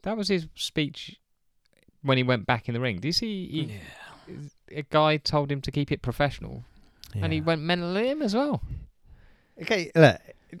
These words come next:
Speaker 2: didn't work out for him. But I was looking to sporting excuses this week. Not saying A J made
Speaker 1: Oh.
Speaker 2: any, but we've got
Speaker 1: No.
Speaker 2: nine examples.
Speaker 1: I mean, can we just say, though, uh, you know, An-, Anthony Joshua, uh, bad luck and all that.
Speaker 2: Lovely guy.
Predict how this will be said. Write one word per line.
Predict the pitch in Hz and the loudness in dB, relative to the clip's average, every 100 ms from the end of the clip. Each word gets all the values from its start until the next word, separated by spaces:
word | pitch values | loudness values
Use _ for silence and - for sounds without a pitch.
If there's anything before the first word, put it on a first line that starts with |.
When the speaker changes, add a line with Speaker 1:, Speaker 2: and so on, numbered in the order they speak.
| - | 4
Speaker 2:
didn't | 190 165 | 10 12
work | 143 | 10
out | 104 | 4
for | - | -8
him. | 107 | -6
But | - | -2
I | 285 | 0
was | 302 285 247 | 0 -2 0
looking | 214 - 156 | 0 4 2
to | - 151 151 147 | 6 6 6 2
sporting | - 285 294 254 226 | -6 -2 -2 -2 -6
excuses | 196 - - 175 135 107 | -8 -8 0 2 2 -2
this | 95 87 | -4 -8
week. | 98 95 | -10 -10
Not | - | -6
saying | 113 113 151 185 | -2 2 4 6
A | |
J | 185 | 6
made | 185 180 165 | 6 4 6
Speaker 1:
Oh. | |
Speaker 2:
any, | 139 151 196 - _ _ _ _ _ _ - | 6 4 2 -6 _ _ _ _ _ _ 0
but | 120 117 - _ | 0 0 -4 _
we've | 117 117 | -10 -2
got | 156 | 2
Speaker 1:
No. | - | 4
Speaker 2:
nine | 180 170 165 | 4 2 -2
examples. | 165 131 123 110 - 104 104 - | -6 -8 -6 -6 -6 -6 -6 -8
Speaker 1:
I | 135 | -2
mean, | 135 131 127 - _ _ - | -2 -2 -8 -16 _ _ -4
can | 156 | -2
we | 151 | 0
just | 147 135 - | 0 0 2
say, | 131 92 | 2 2
though, | 85 87 - | 0 -2 -2
uh, | 90 95 92 104 98 _ _ _ _ _ _ - | 0 0 0 -2 -6 _ _ _ _ _ _ -4
you | |
know, | 165 165 | 0 0
An-, | 165 170 - | -2 -4 -4
Anthony | 160 151 147 | -4 0 0
Joshua, | 147 - 143 | 0 0 0
uh, | 139 139 135 | 0 0 2
bad | 139 127 | 2 2
luck | 110 110 | 2 2
and | 95 | 0
all | |
that. | 87 107 - _ _ - | 2 0 -2 _ _ -10
Speaker 2:
Lovely | 110 113 131 | -4 0 4
guy. | 127 123 | 4 2